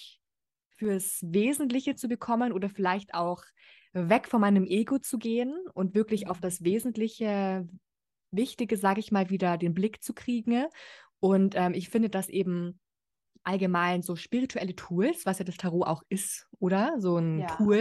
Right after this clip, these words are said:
Speaker 2: absolut.
Speaker 1: ein Tool für sich und
Speaker 2: Ja.
Speaker 1: Spir-, Spiritualität, dass es ganz oft mit so einer Hex-Hex, ähm, Aberglaube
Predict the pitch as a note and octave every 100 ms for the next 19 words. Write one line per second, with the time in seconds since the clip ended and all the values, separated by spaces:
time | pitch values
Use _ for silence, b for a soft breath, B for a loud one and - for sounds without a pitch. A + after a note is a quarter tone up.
0 | D4 D#4+ G3+ - A3+ A3+ F#3 G3 D#4+ -
1 | F3+ F3+ F3+ - G3 E3+ - G3 F3+ G#3
2 | G3 G3+ E3+ E3+ - G3+ B3+ B B B
3 | B - G3+ G#3 G3+ A#3 B3 G#3+ A3 G3+
4 | G3 F3+ F3+ F#3+ - G3+ G3 - - F3+
5 | E3+ E3+ E3 E3 D#3+ b b - G3+ G3+
6 | F#3+ - F#3+ F3+ G3+ F3+ F3 F3 E3+ E3
7 | E3